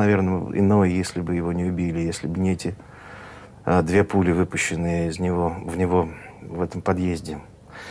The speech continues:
Для меня это было перечеркивание надежд. Для меня это был выстрел в меня.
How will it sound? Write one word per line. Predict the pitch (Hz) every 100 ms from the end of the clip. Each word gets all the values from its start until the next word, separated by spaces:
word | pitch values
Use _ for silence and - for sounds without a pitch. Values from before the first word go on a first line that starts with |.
| - - - -
Для | 87 107
меня | 151 196
это | 196
было | 110 117 110 95 - - -
перечеркивание | - - 113 117 - 131 - 101 101
надежд. | 95 95 82 80 - - - -
Для | 95
меня | 113 143
это | -
был | 104 120
выстрел | 98 110 135 101 92
в | 98
меня. | 107 92 71